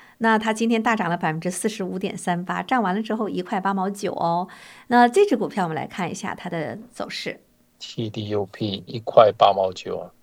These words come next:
Speaker 1: 嗯。
Speaker 2: 短期内、一周内、个月内的数据看是看涨的，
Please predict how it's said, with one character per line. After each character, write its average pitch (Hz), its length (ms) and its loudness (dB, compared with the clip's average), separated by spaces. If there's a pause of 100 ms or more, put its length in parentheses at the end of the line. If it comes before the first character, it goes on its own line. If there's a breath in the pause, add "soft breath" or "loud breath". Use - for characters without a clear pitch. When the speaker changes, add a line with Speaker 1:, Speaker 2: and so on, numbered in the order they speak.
Speaker 1:
嗯。 185 300 -10 (320)
Speaker 2:
短 95 280 0
期 - 200 -8
内、 104 260 -8
一 101 220 -14
周 101 240 -8
内、 104 160 -8
个 - 140 -12
月 101 240 -6
内 101 240 -4
的 95 160 -6
数 - 200 -6
据 - 180 -10
看 101 200 2
是 104 140 -6
看 101 300 0
涨 - 280 2
的， 101 260 0